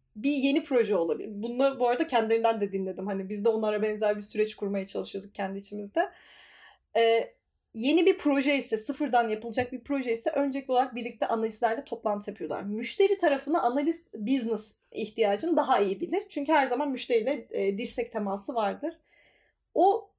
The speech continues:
business ihtiyacını anladıktan sonra gelip, e, U X ekibinden bir kişiyle görüşüyorlar. Burada şuna karar veriyorlar. U X'in desteği olması gereken bir proje mi? Gerçekten işte U X araştırması, işte test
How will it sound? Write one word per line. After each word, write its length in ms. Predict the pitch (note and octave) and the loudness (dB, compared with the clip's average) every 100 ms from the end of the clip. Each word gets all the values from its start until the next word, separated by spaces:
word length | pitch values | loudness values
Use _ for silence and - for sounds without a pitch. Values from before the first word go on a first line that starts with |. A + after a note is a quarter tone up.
| _ | _
business 440 | A#3+ D#4 D4 E4 - | 2 2 4 0 -2
ihtiyacını 580 | C#4 - D4 C#4 C#4 C#4 | -6 2 4 4 2 2
anladıktan 760 | A#3+ B3+ C4+ C#4 D4+ F4 F4 | 4 4 2 0 -2 0 0
sonra 360 | E4+ B3+ C4 F#4+ D4+ | 0 0 0 0 0
gelip, 340 | D4+ E4+ - | 0 0 0
e, 260 | B3 A#3 A#3 | 2 4 4
U 120 | D4+ | 0
X 180 | D#4 C4 | -2 -4
ekibinden 600 | C4+ A#3 A#3+ A3+ D4 - _ | -6 -8 0 2 2 -2 _
bir 160 | C#4 C#4+ | -6 -4
kişiyle 440 | C#4+ - B3 G3+ | -4 -4 -2 -2
görüşüyorlar. 760 | F3+ G3 B3 - D#4+ D#4+ E4+ F4 - _ _ _ B3+ | 0 -2 -2 0 2 4 2 0 -8 _ _ _ 0
Burada 300 | E4 D#4+ G4+ | 2 4 2
şuna 340 | - F4 D#4+ | 2 0 2
karar 300 | C#4+ G#3 F#3 | 4 2 2
veriyorlar. 340 | F3+ E3+ C#3+ F#3+ | 0 -2 -2 -2
U 200 | G#3+ D4+ | -2 -2
X'in 440 | D4+ - D4 C#4+ | -4 -8 -4 0
desteği 460 | A#3 A3+ - C4+ - | 0 0 -2 -2 2
olması 380 | A#3 A#3 B3 | 0 0 -2
gereken 420 | A3+ A3+ A3+ D4 D4+ | 0 0 0 -2 -2
bir 60 | |
proje 300 | D4+ D4 C#4+ | -2 -2 -2
mi? 120 | D4+ | -2
Gerçekten 420 | B3+ A3 A3 - A3 | 0 0 -2 -10 -10
işte 160 | - | -6
U 40 | G3+ | -4
X 200 | G#3 - | -2 0
araştırması, 880 | A3+ A3 - A3+ A3 G#3+ - A3 A3 | 0 -2 -4 -6 -4 -4 -2 -2 0
işte 220 | - G#3+ | -2 -6
test 400 | - A3 G#3+ - | 0 0 0 -6